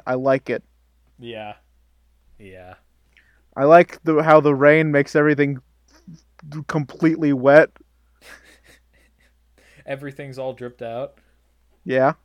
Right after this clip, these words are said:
Speaker 1: Mm-hmm.
Speaker 2: Um.
Speaker 1: I like. Why does it have, like, three smokestacks?
Speaker 2: Oh,
Speaker 1: The
Speaker 2: that's,
Speaker 1: prisons? The
Speaker 2: that's
Speaker 1: prisons?
Speaker 2: for the coal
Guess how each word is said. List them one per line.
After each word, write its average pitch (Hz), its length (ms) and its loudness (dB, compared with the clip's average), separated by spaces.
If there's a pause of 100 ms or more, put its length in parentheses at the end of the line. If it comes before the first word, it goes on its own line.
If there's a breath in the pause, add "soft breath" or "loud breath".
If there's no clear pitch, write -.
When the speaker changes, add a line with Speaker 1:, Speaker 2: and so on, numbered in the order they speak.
Speaker 1:
Mm-hmm. - 1300 -20
Speaker 2:
Um. 104 680 -18 (920)
Speaker 1:
I 151 80 4
like. 226 200 4
Why 208 200 8
does 415 180 10
it 381 80 8
have, 226 140 6
like, 196 180 4
three 202 300 0
smokestacks? - 1120 -2 (1400)
Speaker 2:
Oh, 277 240 -6
Speaker 1:
The 143 60 -10
Speaker 2:
that's, 170 100 -14
Speaker 1:
prisons? 370 520 4 (340)
The 165 60 -20
Speaker 2:
that's 214 220 -10
Speaker 1:
prisons? 440 360 0
Speaker 2:
for 127 40 -16
the 117 360 -14 (1900 soft breath)
coal 127 520 -12